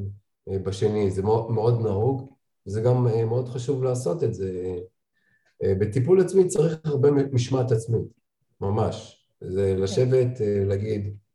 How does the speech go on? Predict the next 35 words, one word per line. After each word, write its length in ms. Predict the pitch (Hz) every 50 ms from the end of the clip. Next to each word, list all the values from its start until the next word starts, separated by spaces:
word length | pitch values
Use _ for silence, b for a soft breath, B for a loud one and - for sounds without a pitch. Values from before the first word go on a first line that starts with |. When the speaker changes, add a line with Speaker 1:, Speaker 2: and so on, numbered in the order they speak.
| _ _ _ -
Speaker 1:
אה, 180 | 113 113 113 117 117 117
יצא 300 | 131 135 135 - - 196
לי 100 | 202 180
לעשות 380 | 156 127 117 - - 120 110 113
את 80 | 107
זה 120 | 101 107 104
כמה 260 | - 110 107 98 101
פעמים, 480 | 110 104 117 143 160 151 143 139 127 - - _ _ _ _ _ _ _ _ _ _ _ _ _ - -
יצא 180 | 101 - 123
לי 140 | 117 123 123
לעשות 380 | 120 117 110 - - 123 120 131
את 100 | 117 104
זה 140 | 113 110
גם 300 | 104 101 120 123 139 151
על 340 | 151 143 139 131 123 120 120 - - - _ _ _ _ _ _ _ _
טיפולים, 600 | - - 123 120 131 127 131 135 131 131 123 - - _ -
אה, 140 | 110 110 107
זאת 180 | 104 104 - -
אומרת, 300 | 117 113 113 107 107 - - - - _ _ - _ _
סתם 420 | - - 143 139 135 127 120 117
בעיות 260 | 113 113 113 131 127 -
פיזיות 500 | - - 135 123 117 113 113 110 110 -
שלי, 460 | - 107 117 143 139 131 123 110 104
אם, 120 | 104 101 101 - - _ _ _ _ _ - -
אם 100 | 110 110
זה 160 | 113 113 110
לפעמים 380 | 107 - 113 110 117 123 120 117
איזה 240 | 107 104 107 107 107
כאב 300 | - 113 - 117 127 147 147 - -
פה, 80 | - -
או 720 | - 131 123 123 113 101 95 95 95 95 92 92 95 92 -
כל 120 | 110 110
מיני 200 | 113 110 107 104
דברים 400 | 98 98 101 98 98 98 98 101
כאלה. 300 | 101 98 98 101 120 151